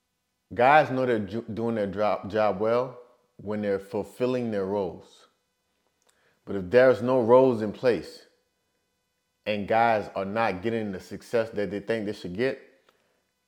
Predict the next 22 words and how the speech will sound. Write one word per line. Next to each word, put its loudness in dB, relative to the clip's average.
that's 2
opening -2
a -6
Pandora's -6
box. -10
And -14
that's -6
where -2
all -4
the -10
frustration -10
comes -10
from. -20
Guys -2
not -4
knowing -8
what 2
the -2
hell -6
is -10
going -12
on. -16